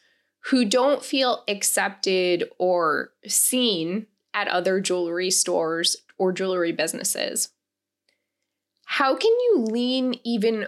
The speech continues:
more into your brand identity to make a powerful and unforgettable statement?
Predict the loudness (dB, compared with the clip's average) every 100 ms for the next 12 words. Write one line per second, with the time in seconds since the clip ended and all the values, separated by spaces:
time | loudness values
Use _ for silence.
0 | -4 2 2 4 2 2 0 0 -2 0
1 | 0 2 2 2 0 0 0 -2 -2 -2
2 | -2 -2 -2 0 0 -2 -2 -2 0 0
3 | -2 -6 -6 -2 2 0 -2 -4 0 0
4 | 0 -2 -2 0 0 -2 -6 -2 -2 -2
5 | -4 -4 -2 -2 -2 -2 -2 0 0 0
6 | -2 -4 -6 -6